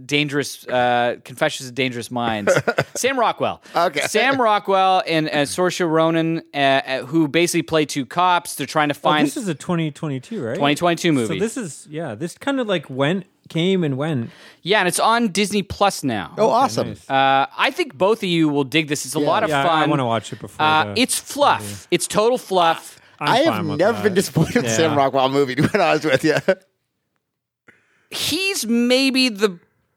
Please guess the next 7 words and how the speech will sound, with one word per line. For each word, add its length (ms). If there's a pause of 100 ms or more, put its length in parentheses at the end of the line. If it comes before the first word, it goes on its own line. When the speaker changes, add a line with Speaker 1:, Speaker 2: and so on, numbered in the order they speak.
(140)
Speaker 1:
worst 680 (340)
part 520
of 140
Speaker 2:
Oh, 40
Speaker 1:
the 60
Speaker 2:
yeah? 140
Speaker 1:
movie. 440